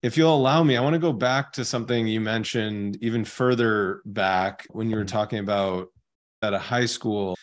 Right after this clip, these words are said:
Speaker 1: and you, you mentioned you, you battled depression and worse with thoughts of suicide. Let's assume there's at least one person listening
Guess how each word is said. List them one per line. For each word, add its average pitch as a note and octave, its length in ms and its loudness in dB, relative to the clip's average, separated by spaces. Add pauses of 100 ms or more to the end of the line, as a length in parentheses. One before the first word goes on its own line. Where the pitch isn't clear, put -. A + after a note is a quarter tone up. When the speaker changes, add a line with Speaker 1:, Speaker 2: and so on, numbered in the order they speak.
(220)
Speaker 1:
and G2+ 360 -6
you, G2+ 300 -4
you A2 100 -6
mentioned A2 460 -4
you, G2+ 240 -4
you G#2 140 -8
battled G#2 400 0
depression G2+ 760 -4
and G2 180 -8
worse G#2+ 680 0
with F#2+ 240 -12
thoughts F#2+ 300 -6
of F#2 80 -10
suicide. F#2+ 920 -2 (320)
Let's D#3+ 220 2
assume E3 360 2
there's B2+ 220 2
at A2+ 100 -2
least A#2+ 280 0
one G#2 260 -6
person G2 440 -4
listening E2 600 -8